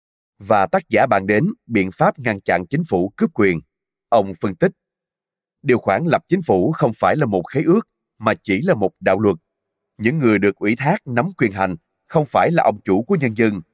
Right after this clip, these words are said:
mà chỉ là những công chức. Dân chúng có thể cắt chức hay bãi miễn họ. Ông nhắc lại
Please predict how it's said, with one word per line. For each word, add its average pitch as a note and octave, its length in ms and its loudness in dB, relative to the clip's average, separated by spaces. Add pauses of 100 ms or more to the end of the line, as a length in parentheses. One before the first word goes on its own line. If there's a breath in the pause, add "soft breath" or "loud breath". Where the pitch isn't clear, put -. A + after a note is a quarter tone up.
(120)
mà G#2 320 0
chỉ G2 220 -6
là D3+ 100 2
những G2 260 -2
công G2+ 220 -2
chức. E3 200 0 (800)
Dân B2 220 0
chúng A#2+ 280 0
có G#3+ 80 -2
thể G#2 180 0 (100)
cắt F3+ 180 -4
chức G#3+ 180 2 (220)
hay G#2+ 340 0
bãi F#2 240 0
miễn A#2+ 180 -4
họ. F2+ 360 2 (380)
Ông G#2+ 260 0
nhắc F#3 180 -2
lại F#2+ 120 0